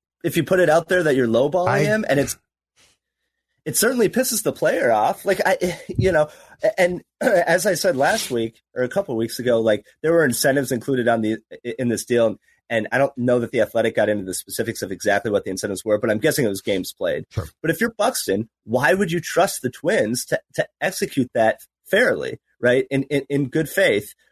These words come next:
Speaker 1: when they've manipulated your service time, uh, when they haven't brought you back when you've said you're ready, like they did in Seattle earlier this year. Like, you could very easily see a scenario where if he's getting a million dollar bonus, you know, for a certain number of games played and they're out of the race,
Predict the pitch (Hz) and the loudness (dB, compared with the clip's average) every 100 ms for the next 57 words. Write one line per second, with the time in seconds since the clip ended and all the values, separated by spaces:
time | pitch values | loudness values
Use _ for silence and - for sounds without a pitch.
0 | - 131 131 123 113 127 127 127 127 123 | -4 2 4 2 0 0 0 2 0 0
1 | 107 107 135 131 117 - 123 120 117 110 | 0 -2 0 -2 -2 0 2 2 0 -2
2 | - _ _ 110 101 98 98 92 _ - | -10 _ _ 0 2 2 2 -2 _ -4
3 | 110 101 117 120 113 120 110 110 110 107 | -2 0 0 0 -2 -2 -2 0 0 0
4 | 110 98 110 110 - 107 110 101 101 104 | -2 -4 -4 -2 -2 -2 -2 0 -2 0
5 | 98 92 101 98 95 - 98 98 98 98 | -2 -4 -4 -4 -4 -2 0 0 -2 -2
6 | 98 101 98 98 - 104 98 - _ 131 | -2 0 -2 -2 -2 0 -2 -2 _ -4
7 | 127 _ _ _ 156 160 117 127 202 - | -4 _ _ _ -2 -2 -2 0 2 2
8 | 185 160 127 - 143 - 131 151 123 110 | 2 2 2 2 2 2 2 2 2 2
9 | 117 110 - 110 170 156 165 131 117 131 | 2 0 -4 -6 -2 0 0 0 2 2
10 | 135 127 120 117 101 120 127 101 - - | 4 4 4 2 2 2 4 2 -2 -8
11 | - - 123 110 120 107 151 127 123 110 | -14 -2 0 0 0 0 -2 0 0 0
12 | 107 120 110 - 131 127 110 113 117 117 | -2 -4 -4 0 0 0 0 0 2 0
13 | 127 107 101 131 110 101 | 0 -2 0 2 2 -2